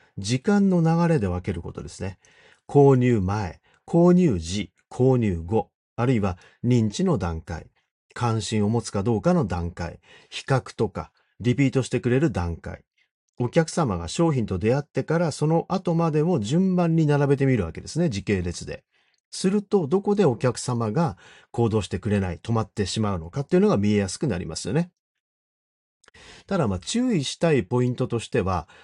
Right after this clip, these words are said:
ミーシーを完璧に作ろうとしすぎない方がいい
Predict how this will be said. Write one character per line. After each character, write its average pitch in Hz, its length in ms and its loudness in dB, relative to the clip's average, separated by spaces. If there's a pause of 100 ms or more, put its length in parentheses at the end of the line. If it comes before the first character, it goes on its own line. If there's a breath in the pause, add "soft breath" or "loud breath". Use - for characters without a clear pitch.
(120 soft breath)
ミ 170 200 6
ー 233 60 2
シ 123 260 -2
ー 95 100 0
を 78 120 -8
完 240 360 -2
璧 214 260 0
に 208 120 6
作 - 340 -4
ろ 202 140 4
う 165 60 0
と 175 120 -2
し 160 180 -2
す - 160 -6
ぎ 175 140 2
な 170 120 2
い 151 60 4
方 151 240 4
が 135 140 2
い - 40 -4
い 123 300 0